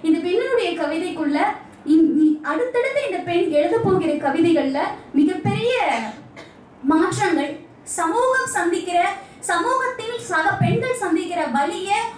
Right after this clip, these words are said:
உள்ள எடுத்துட்டு போய் எழுதுகிற ஆற்றலும் தைரியமும் வல்லமையும் இந்த பெண்ணுக்கு இருக்கு அப்படிங்கிறத இந்த கவிதைகளின் வழியா நான் உணர்ந்ததுனால தான் நான் வந்து இவளால முடியும் அப்படின்னு பேசுறேன்.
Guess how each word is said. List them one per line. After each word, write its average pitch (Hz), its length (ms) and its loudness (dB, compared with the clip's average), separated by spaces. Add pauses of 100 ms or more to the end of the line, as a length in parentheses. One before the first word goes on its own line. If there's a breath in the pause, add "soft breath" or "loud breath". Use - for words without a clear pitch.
(120)
உள்ள 466 340 0
எடுத்துட்டு 466 480 -2
போய் 403 480 -2
எழுதுகிற 349 580 -2
ஆற்றலும் 403 680 -2
தைரியமும் 330 680 0
வல்லமையும் 294 560 -2
இந்த 285 160 -2
பெண்ணுக்கு 339 540 -4
இருக்கு 339 320 -2
அப்படிங்கிறத 320 720 0
இந்த 311 180 -4
கவிதைகளின் 392 640 -4
வழியா 311 300 -2
நான் 294 260 0
உணர்ந்ததுனால 302 760 -2
தான் 339 380 -6 (140)
நான் 320 260 0
வந்து 285 460 -2 (200 loud breath)
இவளால 311 460 0
முடியும் 392 440 4
அப்படின்னு 277 420 -6
பேசுறேன். 254 420 -12